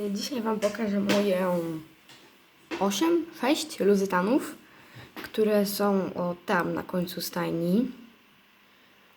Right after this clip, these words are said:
No, więc ja tam pójdę i wam wszystko pokażę od pierwszego luzytana do ostatniego. Więc pierwszym luzytanem jest Rainbow Eyes, tak.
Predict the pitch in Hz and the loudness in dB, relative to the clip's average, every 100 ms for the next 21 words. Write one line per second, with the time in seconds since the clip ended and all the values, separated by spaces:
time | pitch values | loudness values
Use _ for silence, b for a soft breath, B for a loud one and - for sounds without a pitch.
0 | _ 226 226 190 - 185 196 208 202 196 | _ 0 2 2 0 -2 0 2 4 4
1 | 190 - - - - _ _ _ _ - | 2 -2 -6 -8 -16 _ _ _ _ -10
2 | 202 208 208 190 185 185 254 226 233 - | -2 0 0 0 0 2 2 4 4 4
3 | - 208 190 190 190 - - 214 185 180 | 0 0 2 2 0 -8 -4 -4 -4 -4
4 | 180 185 185 226 262 - B B B B | -2 0 0 2 0 0 B B B B
5 | B B B B _ _ - 233 226 - | B B B B _ _ 2 4 4 4
6 | 269 247 247 233 - 262 240 214 196 202 | 6 8 6 4 -2 0 2 2 4 6
7 | 202 208 202 196 - 220 247 - 220 - | 6 6 6 4 -2 -6 -6 -6 -6 -6
8 | 175 - 202 - - _ _ _ _ _ | -6 -6 -10 -14 -20 _ _ _ _ _
9 | _ _ _ _ b b b b b 247 | _ _ _ _ b b b b b -4
10 | 233 294 - 262 240 220 226 220 208 196 | 0 0 4 4 4 2 2 0 0 -4
11 | 196 214 233 233 247 226 214 226 247 294 | -2 2 4 4 2 2 0 2 2 0
12 | - - - - 190 214 - | -2 -8 -12 -8 -8 -8 -10